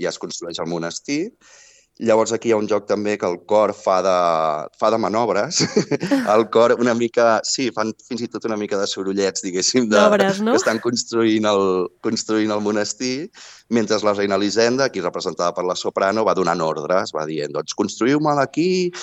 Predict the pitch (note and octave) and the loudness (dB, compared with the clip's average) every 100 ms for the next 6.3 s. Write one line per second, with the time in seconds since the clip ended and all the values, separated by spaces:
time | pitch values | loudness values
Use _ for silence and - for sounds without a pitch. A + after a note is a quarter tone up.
0 | - - A2+ A#2 C3+ B2+ B2+ B2 A#2 A2+ | -4 -2 0 0 0 2 4 4 6 4
1 | G#2 F2 B2+ B2+ G#2+ F#2 F2+ F#2 F2+ F2 | 4 2 0 0 2 4 4 2 2 0
2 | D#2+ G#2+ F#2 E2 E2 D2+ E2+ D#2+ G#2 F#2+ | 2 2 2 2 2 2 0 2 2 2
3 | F#2 F2 F2 D2+ - - - F#2+ F2+ F#2+ | 2 0 0 0 -2 -12 -2 0 2 2
4 | F2 - - - - - - - - B2 | 2 2 -4 -6 -12 -20 -20 -10 2 4
5 | A2 - F2 A2+ G#2+ G2 G#2+ - - F#2+ | 4 4 4 4 4 0 -2 -8 -4 -2
6 | E2+ F#2 | -2 -6